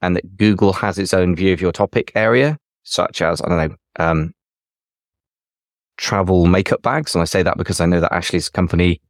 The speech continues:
um, specializes in that, or dog supplements, for example. Um, but you,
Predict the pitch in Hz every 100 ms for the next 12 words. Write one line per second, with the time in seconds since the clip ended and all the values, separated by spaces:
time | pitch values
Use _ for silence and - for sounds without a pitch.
0 | _ _ - 82 80 78 - _ - -
1 | 95 - 90 87 87 90 90 - 78 76
2 | - _ _ _ _ _ - 80 87 82
3 | - 107 - 101 98 - - 117 98 107
4 | 113 143 147 _ - 87 87 87 110 _
5 | _ _ _ 120 113 110 104 127